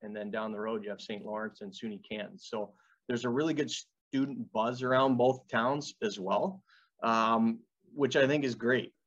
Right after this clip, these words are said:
And, you know, small campus size, you know, like you said, it's about forty-three hundred, and you know, that was something that's right up my alley too. And, and it's not for everyone. Some players and some recruits, they wanna go to big schools. Um, some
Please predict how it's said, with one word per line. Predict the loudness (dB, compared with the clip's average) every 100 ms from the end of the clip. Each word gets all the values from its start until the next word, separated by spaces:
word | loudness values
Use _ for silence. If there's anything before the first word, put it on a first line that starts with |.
| _ -10
And, | -4 -2 0 0 -2 -2
you | -2 0
know, | 0
small | -2 0 4 6 6 4 2 -2
campus | -2 0 0 2 0 0 -8 -14
size, | -4 2 4 4 2 0
you | -2
know, | 0
like | 0 -2
you | -4
said, | -4 -4
it's | -4 -6
about | -6 -4
forty-three | -2 -2 -4 -8 -6
hundred, | -4 -4 -2 -2
and | -4 -8 -16 _ _ -4
you | -2
know, | 0
that | 2 2
was | 0 0
something | -2 -2 -2 0 0
that's | 0 0
right | 0 2
up | 0 -2
my | -4 -2
alley | -2 0 0 -2 -4
too. | -2 -2
And, | -2 0 0 0 0
and | 0 0
it's | 0
not | -2 0
for | 2 4
everyone. | 4 0 -4 -4
Some | 0 0 0
players | 0 2 2 2 -2 -4
and | -4 -4 -2
some | 0
recruits, | -2 0 -2 -2 -4 -4
they | -2
wanna | 0 0 0
go | 0
to |
big | 0 -2 -4
schools. | -4 -2 0 0 -6 -18 _ _ -4
Um, | 0 2 0
some | -2 0 2 4